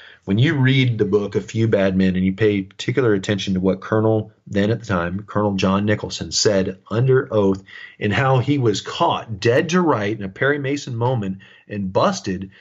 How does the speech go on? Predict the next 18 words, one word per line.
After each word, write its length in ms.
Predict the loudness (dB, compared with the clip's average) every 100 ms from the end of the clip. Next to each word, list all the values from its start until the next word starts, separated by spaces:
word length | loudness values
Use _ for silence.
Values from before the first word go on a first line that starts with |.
| -20 _ _ _ _ _ _
pinned 320 | -4 -2 2
down 600 | 2 4 4 2 -2 -6 -12 _ _ _
by 220 | -4 0
the 100 | 2
defense 380 | 2 2 2 0
attorneys, 580 | -2 -2 0 0 -2 -4 _ -10
and 160 | -2
he 160 | 2 4
admitted 520 | 2 2 2 2 2
that 280 | 0 -2 -10 _
he 220 | -6 -2
was 260 | 0 0
wrong 600 | 0 2 4 4 2 -2
and 120 | -4 -4
he 160 | -2
didn't 360 | 2 2 0 -4 -18 _ _ -10
read 440 | -2 0 2 2
what, 380 | 4 2 0